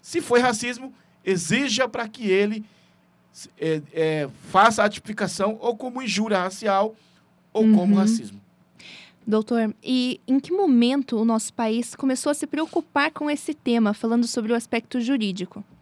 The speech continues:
Speaker 1: Olha, o Brasil, Jéssica Alves, é, o bem da verdade é que o combate ao racismo, ao, ao racismo e à escravidão no Brasil sempre foi no campo jurídico político.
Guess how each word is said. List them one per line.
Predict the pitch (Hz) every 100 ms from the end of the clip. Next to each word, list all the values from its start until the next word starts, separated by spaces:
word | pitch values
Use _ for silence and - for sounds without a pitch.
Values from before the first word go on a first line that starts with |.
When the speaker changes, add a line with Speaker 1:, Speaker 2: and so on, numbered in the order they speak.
| _ _ _ _ -
Speaker 1:
Olha, | 143 143
o |
Brasil, | 160 180 143 113 156 190 156 - _ _ _ _ _ _ _
Jéssica | - 127 123 - -
Alves, | 113 123 135 135 - - _ _ _ _ _ _ _ _ _ _ _ -
é, | 123 123 120
o | 113
bem | 120 170
da | 170
verdade | 160 156 143 147 156
é | 151
que | 180
o |
combate | 156 196 147 147 151
ao | 151
racismo, | 135 127 143 147 156
ao, | 117 123 120 -
ao | 117 120
racismo | 143 139 - 247 226 151 - - _ _ _
e | -
à | 156
escravidão | 165 180 170 160 175
no | 175
Brasil | 196 170 147 202
sempre | - 349 359
foi | - 165 196 302 _ _ -
no | 202
campo | 208 196 226 214 151
jurídico | 165 190 180 202 208 -
político. | - 403 190 185 - 120